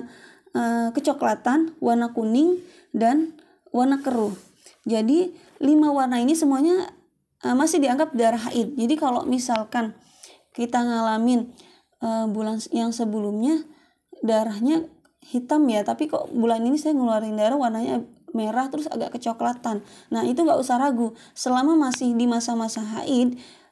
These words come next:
lima darah yang tadi s-, disebutkan tadi itu semuanya masih dikategorikan haid selama, eh, kita,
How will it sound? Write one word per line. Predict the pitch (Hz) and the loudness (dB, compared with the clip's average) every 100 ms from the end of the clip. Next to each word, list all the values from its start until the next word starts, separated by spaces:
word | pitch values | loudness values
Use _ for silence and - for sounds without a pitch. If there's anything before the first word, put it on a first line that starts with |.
| 254 | 0
lima | 277 294 277 | 2 4 4
darah | 240 240 240 | 4 2 0
yang | 240 | -2
tadi | 240 226 | -2 -2
s-, | 226 254 | -4 -4
disebutkan | 220 220 220 220 220 | -6 -4 -6 -6 -6
tadi | 214 208 277 311 - _ - _ | -4 -2 -2 -4 -10 _ -20 _
itu | - 247 | -4 -2
semuanya | 320 247 240 285 | 0 2 2 2
masih | 254 294 | 0 0
dikategorikan | 247 254 247 247 226 226 277 247 | 0 0 -2 -2 -2 -2 -4 -6
haid | 233 262 208 - - _ - | -6 -4 -4 -4 -14 _ -10
selama, | - 226 214 226 285 269 - _ _ | -2 -2 0 0 0 -2 -6 _ _
eh, | 226 226 | -8 -6
kita, | 240 240 262 330 | -6 -4 -2 -2